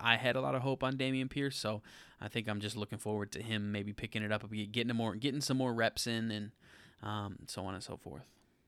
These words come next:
New Orleans Saints and the Atlanta Falcons. This game gave me a heart attack because I'm in a football pick'em league with my coworkers, and, um, I had initially picked Tennessee to win, and one of my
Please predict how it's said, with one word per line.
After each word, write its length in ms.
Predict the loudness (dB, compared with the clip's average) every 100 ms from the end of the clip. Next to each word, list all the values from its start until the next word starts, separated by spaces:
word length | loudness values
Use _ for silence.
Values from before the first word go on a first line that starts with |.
| _ _ _ _ _ -20 -20 -20 -20 -14 2
New 140 | 6
Orleans 340 | 8 8 6 4
Saints 440 | 4 4 2 2
and 220 | 2 4
the 220 | 4 2 4
Atlanta 800 | 2 2 2 4 4 4 2 2
Falcons. 680 | -2 4 4 4 2 -4 -4
This 160 | -6 0
game 220 | 2 4
gave 180 | 2 4
me 100 | 2
a 60 |
heart 240 | 4 4 4
attack 340 | 0 0 0 -4
because 340 | -4 -2 -2
I'm 140 | 0 0
in 80 |
a 140 | -2 -4 _ _ _
football 300 | -4 4 4
pick'em 320 | 4 0 0 2
league 220 | 2 0
with 160 | -2
my 80 | -2
coworkers, 680 | 2 2 2 0 0 0 0
and, 160 | -4 -8 -18 -20 -20 -20 -2
um, 280 | 4 4 6
I 120 | 8
had 120 | 8 8
initially 440 | 6 4 2 -2
picked 360 | 2 2 2 0
Tennessee 480 | 2 4 4 4
to 80 | 4
win, 420 | 2 0 -2 -6 -2
and 360 | 0 2 0
one 240 | 0 0 2
of 60 |
my 560 | 2 2 2 0 -2